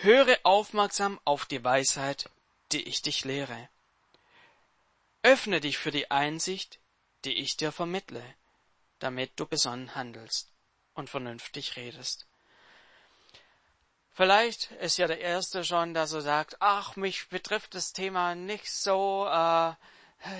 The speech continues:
hier heißt ja auch schon, „Mein Sohn“, äh,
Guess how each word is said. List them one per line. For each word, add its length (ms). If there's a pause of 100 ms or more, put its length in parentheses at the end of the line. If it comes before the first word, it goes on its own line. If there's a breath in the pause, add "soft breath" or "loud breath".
hier 180
heißt 260
ja 140
auch 140
schon, 400
„Mein 260
Sohn“, 520
äh, 360